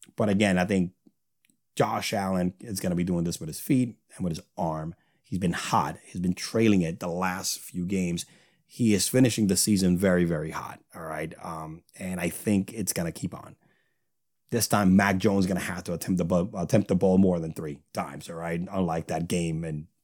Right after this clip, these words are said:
in, uh, in New England where they were like, you know, whatever, <laughs> he only threw three passes. But I think Buffalo is definitely taking this one. Um, nice season for the, for the Patriots. Uh,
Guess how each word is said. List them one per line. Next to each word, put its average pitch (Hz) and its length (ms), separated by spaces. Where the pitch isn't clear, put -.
in, 87 220
uh, 78 240
in 107 120
New 95 120
England 87 320
where 85 80
they 85 80
were 80 140
like, 76 200
you 95 100
know, 76 120
whatever, 78 240
<laughs> - 600
he 120 80
only 95 160
threw 98 140
three 90 180
passes. 76 540
But 104 120
I 98 60
think 95 260
Buffalo 95 600
is 85 580
definitely 101 420
taking 85 280
this 82 220
one. 80 280
Um, 80 500
nice 98 240
season 90 260
for 92 140
the, 82 300
for - 100
the 90 80
Patriots. 82 500
Uh, 78 360